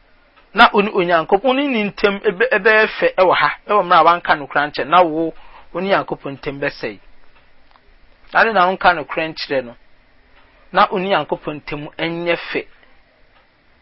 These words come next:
Woasuro nipa, agyae otwe dɛ ampa Nyankopɔn. Wei na ama yɛ nokorɛ ka ɛnnɔɔso. Meka nokorɛ kyerɛ no a,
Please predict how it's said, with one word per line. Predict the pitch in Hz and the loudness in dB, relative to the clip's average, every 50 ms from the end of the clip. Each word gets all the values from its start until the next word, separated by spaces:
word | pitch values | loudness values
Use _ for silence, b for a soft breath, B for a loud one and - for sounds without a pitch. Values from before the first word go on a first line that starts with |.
| _ _ - | _ _ -2
Woasuro | 185 208 202 - - - 175 170 | 0 0 0 -2 -6 -4 -4 -4
nipa, | 170 156 135 - - 156 139 135 - _ _ _ _ _ _ _ _ _ _ _ _ _ _ _ _ - | -4 -4 -6 -2 0 2 2 2 0 _ _ _ _ _ _ _ _ _ _ _ _ _ _ _ _ -10
agyae | - 170 160 135 - 143 143 151 - | -8 -8 -6 -2 2 2 2 2 0
otwe | 151 139 - - - 143 139 | -4 -10 -10 -8 -8 -6 -4
dɛ | 147 | -2
ampa | 151 143 131 - - 127 | -2 -2 -4 -6 -12 -14
Nyankopɔn. | 110 104 98 98 - - 110 - - - - _ _ _ _ _ _ _ _ _ _ _ _ _ _ _ _ _ _ _ _ _ _ _ _ _ _ _ b b b b b b - | -14 -14 -14 -14 -14 -16 -16 -16 -18 -20 -20 _ _ _ _ _ _ _ _ _ _ _ _ _ _ _ _ _ _ _ _ _ _ _ _ _ _ _ b b b b b b 2
Wei | 165 202 240 | 2 4 4
na | 254 202 190 | 6 6 4
ama | 196 208 208 | 6 4 4
yɛ | 202 180 165 175 | 4 4 2 2
nokorɛ | 196 185 - - - 175 170 - | 0 -4 -2 0 2 2 2 0
ka | - - 147 143 - - - | 0 0 0 0 0 -4 -6
ɛnnɔɔso. | - 185 190 185 175 160 156 156 143 - - 120 - | -4 -4 -4 -4 -4 -4 -6 -6 -8 -12 -16 -18 -14
Meka | - 147 - - 196 190 | -12 -12 -6 -2 -2 -2
nokorɛ | 180 156 - - 170 165 160 | -2 -2 -8 -8 -8 -8 -8
kyerɛ | - - 170 156 165 | -8 -8 -6 -4 -4
no | 170 | -4
a, | 147 131 | -4 -4